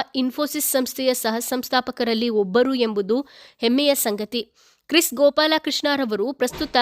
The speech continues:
ಮೆದುಳಿನ ಕುರಿತ ವಿಶೇಷ ಸಂಶೋಧನೆಯಲ್ಲಿ ತೊಡಗಿದ್ದು, ಅದರ ಸಾಕಾರಕ್ಕಾಗಿ ಅವರು ತಾವು ಗಳಿಸಿದ ಹಣದ ಬಹುಭಾಗವನ್ನ ಮೀಸಲಿಟ್ಟು ಜಗತ್ತಿಗೆ ಹೊಸದೊಂದು ಕೊಡುಗೆ ನೀಡಲು ಶ್ರಮಿಸುತ್ತಿದ್ದಾರೆ.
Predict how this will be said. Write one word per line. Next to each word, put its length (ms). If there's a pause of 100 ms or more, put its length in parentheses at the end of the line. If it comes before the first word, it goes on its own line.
ಮೆದುಳಿನ 500
ಕುರಿತ 360 (100)
ವಿಶೇಷ 460
ಸಂಶೋಧನೆಯಲ್ಲಿ 920
ತೊಡಗಿದ್ದು, 540 (380)
ಅದರ 260 (140)
ಸಾಕಾರಕ್ಕಾಗಿ 920
ಅವರು 320
ತಾವು 360
ಗಳಿಸಿದ 420
ಹಣದ 380
ಬಹುಭಾಗವನ್ನ 800
ಮೀಸಲಿಟ್ಟು 600 (420)
ಜಗತ್ತಿಗೆ 600
ಹೊಸದೊಂದು 560
ಕೊಡುಗೆ 360
ನೀಡಲು 360
ಶ್ರಮಿಸುತ್ತಿದ್ದಾರೆ. 840